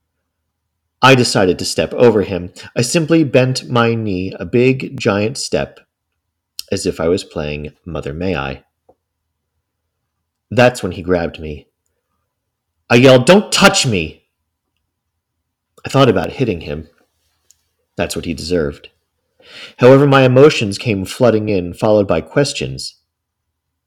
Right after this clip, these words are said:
I questioned if my Japanese was good enough to express what I needed. Would they believe me? Would I go to jail? What happens next? I ran off the bus and arrived at the spot my coworker and I had designated to meet.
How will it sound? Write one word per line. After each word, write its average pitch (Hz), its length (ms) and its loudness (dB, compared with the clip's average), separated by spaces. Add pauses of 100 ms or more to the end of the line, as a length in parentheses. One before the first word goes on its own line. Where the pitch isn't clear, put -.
(920)
I 120 60 -2
questioned 107 680 2
if 90 160 -2
my 98 160 -2
Japanese 117 720 0
was 85 160 -4
good - 160 -4
enough 78 240 -8
to - 140 -6
express - 520 0
what 82 120 -2
I 78 80 -6
needed. 85 440 -8 (1000)
Would 101 140 -4
they 92 80 0
believe 78 400 -6
me? 110 220 -8 (1120)
Would 82 160 -10
I - 20 -10
go 110 140 -4
to 123 80 -6
jail? 78 520 -10 (1080)
What - 180 -10
happens 82 280 -14
next? - 520 -6 (2000)
I 104 40 2
ran 135 280 6
off 135 220 2
the - 80 -6
bus 90 320 -2
and 107 80 -6
arrived 95 400 -2
at 107 80 -10
the - 40 -16
spot - 400 -4
my 85 120 -6
coworker 104 520 0
and 85 120 -4
I 78 80 -8
had 85 120 -8
designated 78 520 -8
to 92 80 -14
meet. 98 340 -8